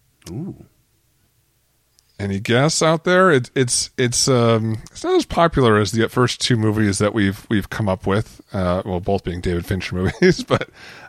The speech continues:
Speaker 2: this is from two thousand seven. Any guess before I, I put it out
Speaker 1: No,
Speaker 2: there?
Speaker 1: I, I, no, and you say two thousand seven.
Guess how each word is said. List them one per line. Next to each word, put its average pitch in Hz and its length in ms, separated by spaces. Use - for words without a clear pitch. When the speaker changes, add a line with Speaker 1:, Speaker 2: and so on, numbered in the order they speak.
Speaker 2:
this 127 340
is 131 180
from 113 360
two - 220
thousand 131 380
seven. 127 340
Any 131 160
guess 120 300
before 123 400
I, 123 320
I 107 240
put 117 160
it 123 40
out 135 200
Speaker 1:
No, - 80
Speaker 2:
there? 127 260
Speaker 1:
I, 123 80
I, 123 80
no, 143 320
and 117 180
you 113 80
say 131 140
two 147 200
thousand 127 380
seven. 98 640